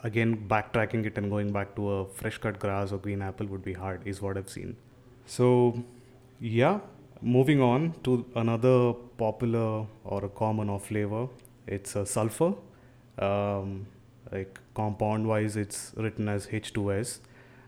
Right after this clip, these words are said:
Um, and the definition of it, so in general, sulfur compounds, and in this case, the sulfur off flavor, is produced naturally again by yeast during the fermentation.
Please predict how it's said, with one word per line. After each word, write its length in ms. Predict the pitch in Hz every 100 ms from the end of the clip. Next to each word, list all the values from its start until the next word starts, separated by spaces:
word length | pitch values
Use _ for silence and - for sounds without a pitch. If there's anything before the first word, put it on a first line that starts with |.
| -
Um, 420 | 92 98 98 98
and 520 | 104 104 101 98 92 - - - -
the 200 | 98 110
definition 600 | 104 117 117 113 - 143
of 140 | 135
it, 260 | 160 156 - - - - 104
so 160 | -
in 200 | 107 113
general, 480 | 110 110 113 120 117 -
sulfur 500 | - - 120 117 123
compounds, 680 | 110 104 107 104 104 98 -
and 260 | 98 92
in 120 | 101
this 180 | 107 104
case, 220 | - 101
the 80 | 101
sulfur 400 | 98 117 110 107
off 180 | 107 101
flavor, 260 | 107 104 98
is 200 | 101 -
produced 600 | - 104 107 107 - - - - - - -
naturally 560 | 113 131 131 135 120 107
again 440 | 104 110 101 117 - - -
by 120 | 104
yeast 420 | 101 101 110 107
during 220 | 113 107
the 80 | 104
fermentation. 680 | - 101 98 98 95 139 160